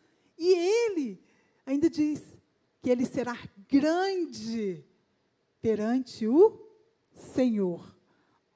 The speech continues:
Olha quão maravilhoso quando o Senhor responde a uma oração.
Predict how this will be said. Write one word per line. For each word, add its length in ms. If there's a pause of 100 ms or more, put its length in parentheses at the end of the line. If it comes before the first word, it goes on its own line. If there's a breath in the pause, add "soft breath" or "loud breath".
Olha 220
quão 200
maravilhoso 1160 (380 soft breath)
quando 220
o 40
Senhor 300
responde 720
a 40
uma 240
oração. 800